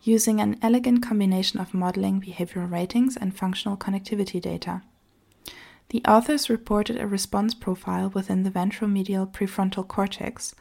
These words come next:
that closely reflected the hypothesized nonlinear uncanny valley shape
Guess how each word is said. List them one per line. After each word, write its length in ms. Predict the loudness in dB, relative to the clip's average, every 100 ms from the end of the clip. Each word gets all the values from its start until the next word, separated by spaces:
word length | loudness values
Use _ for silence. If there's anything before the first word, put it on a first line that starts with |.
| -20 -20 -14 -6
that 180 | -6
closely 460 | -2 0 2 2 0
reflected 540 | -2 -4 -6 -6 -12
the 80 | -10
hypothesized 920 | -6 -8 -4 -6 -4 -4 -2 -2 -6 -4
nonlinear 680 | -2 -2 -2 -2 -4 -6 -4
uncanny 420 | -4 -4 -2 -2
valley 300 | -2 -2 -2
shape 360 | -2 -2 -4